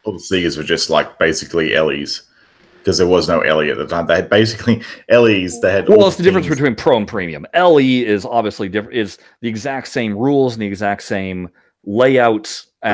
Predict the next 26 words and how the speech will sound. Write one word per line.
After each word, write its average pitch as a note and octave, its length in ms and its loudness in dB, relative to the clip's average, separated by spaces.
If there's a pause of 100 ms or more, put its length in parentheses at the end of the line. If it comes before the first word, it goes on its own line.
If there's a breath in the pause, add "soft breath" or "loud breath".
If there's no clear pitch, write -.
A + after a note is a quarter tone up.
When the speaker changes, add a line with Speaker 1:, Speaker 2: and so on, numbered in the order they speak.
Speaker 1:
just F#2 40 0
Speaker 2:
as F#2 80 -2
Speaker 1:
with F2+ 160 -6
extra - 180 -8
Speaker 2:
Premium. A2+ 400 2
It A2+ 60 -2
Speaker 1:
junk E2 140 -2
Speaker 2:
just - 180 -4
Speaker 1:
on G#2+ 60 -2
Speaker 2:
has F#2+ 160 2
Speaker 1:
it. - 40 -16
Speaker 2:
different F2+ 240 -8
paint E2 180 -8
scheme. C#2+ 300 -14 (600 soft breath)
Speaker 1:
Yeah. D2+ 240 -6
Speaker 2:
Uh, F2 260 -6
<laughs> - 120 -18
you F#2+ 200 -4
know, E2 80 -6
different, G#2+ 380 -4
different B2+ 240 -2
back G#2 200 2
box, G2+ 300 2
different, G#2 480 -2
uh, F2 400 2 (220 soft breath)
trim, F2+ 360 -4